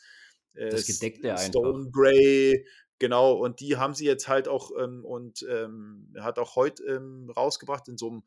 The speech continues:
Speaker 1: Sandton, ne, und dann noch 'n dunklerer
Speaker 2: Mhm.
Speaker 1: Ton und die sind auch so matt und die sind sehr, sehr gut. Sie, sie, sie sehen sehr, sehr schick aus.
Speaker 2: Ja.
Speaker 1: Und, ähm, ja, Elite hat die auch rausgebracht und ja.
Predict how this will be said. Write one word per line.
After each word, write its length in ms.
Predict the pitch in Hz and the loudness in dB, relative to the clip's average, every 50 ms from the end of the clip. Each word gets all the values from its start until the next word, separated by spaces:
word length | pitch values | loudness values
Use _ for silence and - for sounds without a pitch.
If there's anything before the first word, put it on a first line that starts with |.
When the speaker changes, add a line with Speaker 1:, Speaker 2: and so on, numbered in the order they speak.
| _ - _ _ _ | _ -20 _ _ _
Speaker 1:
Sandton, 680 | - - 117 120 147 156 - - - 160 165 165 160 139 | -4 -2 -2 -2 -2 -6 -8 -4 -2 0 0 0 -2 -4
ne, 180 | 135 147 160 | -4 -4 -4
und 140 | 143 127 107 | -6 -4 -4
dann 100 | 117 117 | -4 -2
noch 160 | 120 120 - | -2 -6 -6
'n 80 | 123 113 | -8 -6
dunklerer 420 | - 135 123 131 139 160 - 156 151 | -2 -2 0 0 0 0 0 -2 -4
Speaker 2:
Mhm. 20 | |
Speaker 1:
Ton 220 | - 156 151 147 147 | -6 -8 -8 -6 -8
und 140 | 127 123 | -10 -12
die 80 | 131 131 | -16 -8
sind 280 | 123 135 131 123 - - | -6 -6 -6 -6 -6 -4
auch 100 | 131 120 | -4 -4
so 120 | - - 120 | -4 -4 -6
matt 320 | 120 127 139 - - - - | -2 0 -2 -2 -2 -8 -14
und 180 | 131 123 - | -16 -16 -14
die 40 | - | -14
sind 220 | - 135 135 123 | -14 -14 -14 -2
sehr, 240 | - 131 151 185 196 165 | 0 2 4 4 2 2
sehr 220 | 151 156 175 170 | 2 2 2 2
gut. 240 | 135 156 185 208 202 _ | 0 -4 -6 -8 -8 _
Sie, 240 | - - - - 117 | -18 -18 -16 -16 -14
sie, 260 | 104 107 117 120 120 | -14 -14 -14 -14 -16
sie 320 | 117 110 - - 117 113 107 101 | -14 -14 -14 -14 -14 -16 -18 -18
sehen 400 | - - - 120 120 127 135 127 | -18 -14 -12 -10 -10 -10 -10 -6
sehr, 200 | 120 131 143 147 | -4 -4 -4 -4
sehr 160 | 147 156 147 139 | -4 -6 -8 -6
schick 260 | - - 151 - - | -6 -8 -8 -8 -6
aus. 420 | 127 143 165 202 220 - - - _ _ _ _ _ _ - - - | -6 -4 -4 -4 -6 -10 -14 -18 _ _ _ _ _ _ -20 -12 -10
Speaker 2:
Ja. 220 | 104 - - - _ | -10 -10 -10 -10 _
Speaker 1:
Und, 600 | 131 127 127 127 127 127 127 127 - - - _ _ _ _ - | -6 -6 -6 -6 -8 -10 -12 -10 -10 -12 -12 _ _ _ _ -4
ähm, 400 | 120 117 117 117 117 117 117 113 | -4 -4 -4 -6 -12 -16 -16 -8
ja, 180 | 110 113 117 104 - | -4 -2 -2 -2 -4
Elite 340 | - 104 127 143 - - | -6 -12 -14 -14 -12 -12
hat 120 | 143 127 - | -14 -10 -8
die 60 | 110 | -6
auch 180 | 104 131 - - | -8 -6 -6 -6
rausgebracht 680 | 139 135 - - 131 123 127 135 135 - - _ - _ | -8 -8 -10 -12 -10 -4 -2 -2 -2 -4 -6 _ -20 _
und 600 | - 123 113 113 113 113 117 110 - - - _ _ _ _ _ _ _ _ _ _ _ _ _ _ _ | -14 -12 -12 -12 -14 -18 -20 _ -20 -20 -20 _ _ _ _ _ _ _ _ _ _ _ _ _ _ _
ja. 320 | - 101 101 101 101 104 | -8 -4 -4 -2 -2 -4